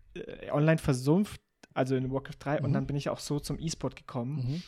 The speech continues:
Speaker 1: und dann auch die ganze Tour E-Sport, alles, alles E-Sport-mäßig angeschaut, weil die, es war eine relativ große Szene bei Warcraft drei, auch in Deutschland, zum Beispiel mit der E S L, da hab ich mir alle Shoutcasts angehört, weil wir hatten ja damals keine Videostreams oder ganz, ganz selten nur, sondern wir haben ja praktisch wie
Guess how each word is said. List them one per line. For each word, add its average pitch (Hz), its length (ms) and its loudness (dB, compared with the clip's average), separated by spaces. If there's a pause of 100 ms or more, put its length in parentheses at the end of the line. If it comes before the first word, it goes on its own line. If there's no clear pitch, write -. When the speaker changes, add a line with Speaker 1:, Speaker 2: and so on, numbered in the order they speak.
(160)
Speaker 1:
und 135 140 0
dann 135 180 0
auch 127 160 -2
die - 180 -10
ganze 131 360 0
Tour 131 260 -4
E-Sport, 139 380 0
alles, 135 300 0
alles 151 340 4
E-Sport-mäßig 143 520 -2
angeschaut, 143 360 -2
weil 127 120 0
die, 127 240 -4
es 135 200 -6
war 123 80 2
eine 120 100 -2
relativ 131 320 -4
große 143 380 -2
Szene 175 320 0
bei 165 100 0
Warcraft 156 300 -2
drei, - 240 0
auch - 120 -6
in 117 120 -4
Deutschland, 160 480 -2 (240)
zum - 120 -8
Beispiel 123 180 -4
mit 113 100 -2
der 117 100 -2
E 113 120 -2
S 113 140 -4
L, 139 420 0 (320)
da 120 60 -4
hab 120 60 -2
ich - 80 -8
mir 120 260 -2
alle 135 200 2
Shoutcasts 131 840 0
angehört, 127 380 0
weil 123 160 2
wir 131 80 4
hatten 147 160 -2
ja 131 60 4
damals 127 280 0
keine 120 240 -2
Videostreams 147 540 2
oder 123 180 0
ganz, 147 460 0
ganz 135 240 -2
selten 135 380 2
nur, 123 140 -2
sondern 123 260 -4
wir 123 100 -2
haben 131 180 0
ja 127 100 0
praktisch - 420 -4
wie 127 100 -4